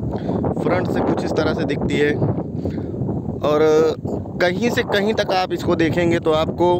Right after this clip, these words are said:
ये base का feel नहीं कराएगी। वो किस लिए, वो मैं,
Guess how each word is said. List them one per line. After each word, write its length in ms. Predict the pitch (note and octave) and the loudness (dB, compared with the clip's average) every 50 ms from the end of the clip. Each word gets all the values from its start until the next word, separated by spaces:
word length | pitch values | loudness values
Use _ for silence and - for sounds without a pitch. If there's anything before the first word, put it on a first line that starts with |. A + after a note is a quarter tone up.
| - - - - - - - - - - - - - B2+ | 0 -2 -4 -4 -4 -4 -6 -6 -6 -6 -8 -8 -6 2
ये 160 | C3+ E3+ F3 | 2 2 2
base 320 | C#3 D3 E3+ F3+ F3+ - - | 4 2 2 2 2 0 0
का 120 | F#3+ F#3+ | -2 -2
feel 280 | - - F3 E3+ E3+ D#3+ | 0 2 4 4 4 6
नहीं 160 | D3 D3+ C#3+ | 4 2 2
कराएगी। 500 | - A#2+ A#2 A#2 A2+ A2 G#2 G2 G2 - - - - - - - - - - - - - - - - - - - - - - - - - - - - - - - _ - _ - - | 2 2 2 2 2 0 -2 -4 -6 -8 -8 -10 -10 -10 -10 -10 -10 -10 -10 -10 -14 -18 -18 -18 -20 -18 -14 -14 -14 -14 -14 -14 -12 -12 -12 -12 -14 -18 -20 -20 _ -20 _ -8 -2
वो 100 | C#3 D#3 | -2 -2
किस 240 | - - F3+ - - | 2 0 0 2 2
लिए, 240 | F#3 F#3 F#3 F#3+ G3 | 4 6 6 6 6
वो 140 | F#3 F3 E3+ | 4 4 2
मैं, 140 | D#3+ D#3 | 2 2